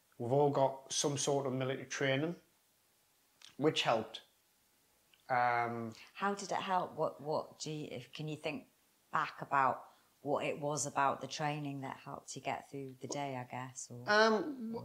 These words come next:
Speaker 2: the
Speaker 1: so you w-, we were given my bed sheets and my metal mugs, et cetera, and we got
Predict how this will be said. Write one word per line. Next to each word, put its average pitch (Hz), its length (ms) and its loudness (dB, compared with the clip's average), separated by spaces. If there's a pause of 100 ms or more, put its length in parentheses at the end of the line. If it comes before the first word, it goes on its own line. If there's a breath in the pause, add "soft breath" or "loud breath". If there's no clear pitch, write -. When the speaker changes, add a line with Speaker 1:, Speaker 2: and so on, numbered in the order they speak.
Speaker 2:
the 117 140 -10 (100)
Speaker 1:
so 208 140 8
you 208 140 8
w-, 202 180 10
we 196 220 10
were 185 40 6
given 196 320 10
my 180 120 10
bed 175 260 10
sheets - 480 4
and 139 360 4
my 135 140 6
metal 143 300 4
mugs, 147 560 4
et 135 160 -2
cetera, 143 240 4
and 135 260 0
we 123 60 0
got 131 200 2